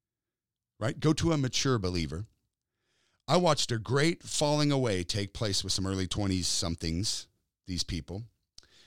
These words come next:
uh, that we had here for some time back. And they were taking counsel from some kid on a video sitting on the edge of his bed in his mother's house where he still lived. And he's saying,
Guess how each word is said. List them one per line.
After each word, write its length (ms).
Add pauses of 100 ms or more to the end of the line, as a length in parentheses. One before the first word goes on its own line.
(460)
uh, 420
that 160
we 120
had 220
here 180
for 100
some 240
time 240
back. 300
And 140
they 60
were 140
taking 320
counsel 360
from 180
some 280
kid 600
on 180
a 80
video 600
sitting 360
on 120
the 140 (100)
edge 360
of 200
his 180
bed 380
in 160
his 160
mother's 380
house 420 (260)
where 120
he 180
still 320
lived. 340
And 120
he's 100
saying, 320